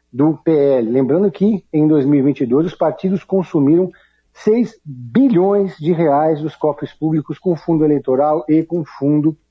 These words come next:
partidário. Então, essas, essas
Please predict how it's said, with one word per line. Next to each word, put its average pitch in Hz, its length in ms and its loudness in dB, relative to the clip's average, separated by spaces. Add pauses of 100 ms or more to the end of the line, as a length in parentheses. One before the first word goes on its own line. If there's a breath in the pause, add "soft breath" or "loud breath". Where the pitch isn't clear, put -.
(400 soft breath)
partidário. 117 840 -4
Então, 160 460 0 (260 soft breath)
essas, - 680 -4
essas 139 680 -4